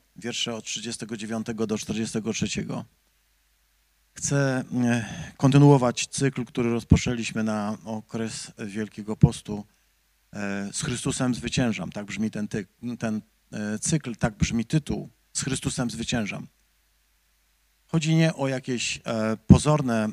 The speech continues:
zwycięstwo, o jakieś, e, nasze usiłowania, ale o to, co jest istotą zwycięstwa. Istotą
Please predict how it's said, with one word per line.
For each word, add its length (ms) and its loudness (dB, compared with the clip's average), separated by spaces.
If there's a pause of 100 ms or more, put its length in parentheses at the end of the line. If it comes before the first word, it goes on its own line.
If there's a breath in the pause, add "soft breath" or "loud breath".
zwycięstwo, 880 -2
o 180 -4
jakieś, 640 -4
e, 300 -6
nasze 280 -2
usiłowania, 720 2 (420 loud breath)
ale 220 -2
o 120 -2
to, 160 0 (600)
co 180 -4
jest 380 -4
istotą 440 2
zwycięstwa. 640 -6 (240)
Istotą 540 0